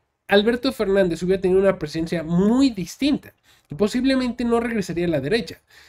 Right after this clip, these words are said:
Quizás podríamos hasta argumentar y discutir y decir que, em, fue un plan de Macri perfecto, porque lo que causó es que, pues, la derecha tuviera una forma segura de regresar al poder.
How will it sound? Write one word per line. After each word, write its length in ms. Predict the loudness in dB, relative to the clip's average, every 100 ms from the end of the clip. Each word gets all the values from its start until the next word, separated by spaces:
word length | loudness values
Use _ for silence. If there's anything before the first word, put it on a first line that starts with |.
| _
Quizás 260 | 0 2 4
podríamos 400 | 4 8 6 6
hasta 260 | 2 4
argumentar 640 | 4 4 4 4 4 4 4
y 80 | 4
discutir 460 | 0 -2 -4 -2
y 80 | 0
decir 300 | 0 0 -2
que, 300 | 2 2 2
em, 280 | -4 -2 -2
fue 200 | -2 2
un 100 | 2
plan 240 | 2 0 2
de 60 |
Macri 280 | 2 2 0
perfecto, 760 | -4 -4 -2 2 2 2 -2 -4 _ _ _
porque 240 | -4 0
lo 100 | 2
que 140 | 0 0
causó 260 | 0 0
es 100 | -4
que, 340 | -4 -4 -4 -8 _ _
pues, 280 | -8 -4 -2
la 120 | -2
derecha 340 | 0 0 -2 -4
tuviera 360 | -2 -2 -2 -2
una 520 | -2 -2 2 2 2
forma 320 | 0 -2 -2
segura 540 | -2 -2 0 0 0
de 100 | 0 0
regresar 340 | -2 -4 -4
al 140 | -4
poder. 460 | -4 -2 0 0 -2